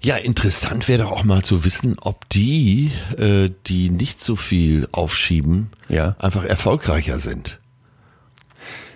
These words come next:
Speaker 2: Ja, also
Speaker 1: Also, äh, ich habe ja eben erzählt, dass ich heute Morgen, äh, bei meiner Hausärztin war. Und die macht einen sehr akkuraten Eindruck und die ist, äh, die, die ist, glaub ich, sehr effektiv. Die Praxis ist sehr, ist sehr effektiv organisiert.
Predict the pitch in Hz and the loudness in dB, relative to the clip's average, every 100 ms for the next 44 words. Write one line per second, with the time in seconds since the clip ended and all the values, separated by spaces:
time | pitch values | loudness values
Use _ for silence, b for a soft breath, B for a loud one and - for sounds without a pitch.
0 | B 90 113 85 50 98 104 87 - 110 | B 0 2 2 2 2 4 2 2 2
1 | 110 - 165 170 151 143 135 151 123 110 | 2 2 2 2 2 2 2 2 2 2
2 | 113 110 104 98 98 - 98 92 95 92 | 2 2 2 2 2 2 2 2 2 2
3 | 92 87 92 - 67 - 73 69 62 - | 2 2 0 -2 -8 -6 -4 -4 -6 -10
4 | - B B - 92 104 98 101 - 104 | -16 B B -4 -2 0 0 0 -2 0
5 | 98 98 92 87 120 - - 104 98 101 | 2 2 0 2 0 0 -2 0 2 0
6 | - 95 92 90 85 67 82 78 58 80 | -2 0 2 2 0 -2 -2 -2 -4 -6
7 | - - - 80 82 82 78 76 78 78 | -10 -10 -4 -2 0 0 -2 -4 -6 -6
8 | 95 87 82 78 - 76 73 - 95 95 | -2 -2 -2 -8 -8 -6 -4 -2 0 2
9 | 104 113 - 87 - 113 120 107 90 - | 2 2 0 -2 -2 0 2 0 -2 -2
10 | 110 107 98 95 95 - - 98 - 95 | -2 0 0 2 2 0 -4 -6 -2 0
11 | 92 98 - - 98 92 - 98 87 87 | 0 -4 -4 0 0 0 -2 0 2 4
12 | 85 90 117 151 - | 2 4 4 2 -2